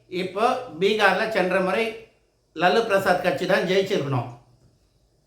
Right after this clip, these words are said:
ஏன்னா போன வாட்டியே நிதிஷ்குமார் பேர்ல அதிருப்தி இருந்தது. நிதிஷ்குமார் நாற்பத்தி மூணு தொகுதி, பி ஜே பி எழுபத்தி மூ-, மூணு, but single largest party ராஷ்டிரிய ஜனதா தளம் தான், எழுபத்தி அஞ்சோ ஆறோ. ஆனா காங்கிரஸ்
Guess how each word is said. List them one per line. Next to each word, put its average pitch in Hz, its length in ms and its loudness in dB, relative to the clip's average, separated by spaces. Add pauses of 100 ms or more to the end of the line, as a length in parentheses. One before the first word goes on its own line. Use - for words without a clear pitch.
(140)
ஏன்னா 208 360 2
போன 196 160 4
வாட்டியே 196 680 2
நிதிஷ்குமார் 185 600 -2
பேர்ல 160 120 -2
அதிருப்தி 160 420 -2
இருந்தது. 160 600 0 (340)
நிதிஷ்குமார் 180 520 0
நாற்பத்தி 180 320 0
மூணு 165 200 -2
தொகுதி, 180 320 -2
பி 185 200 -2
ஜே 185 140 0
பி 180 200 -2
எழுபத்தி 170 600 0
மூ-, 170 440 -2 (260)
மூணு, 185 260 0
but 208 180 2
single 196 400 -2
largest 185 480 0
party 180 640 0 (800)
ராஷ்டிரிய 185 400 2
ஜனதா 156 220 0
தளம் 139 420 2
தான், 139 120 -2
எழுபத்தி 151 320 -2
அஞ்சோ 139 280 2
ஆறோ. 120 380 0 (760)
ஆனா 214 300 4
காங்கிரஸ் 233 560 2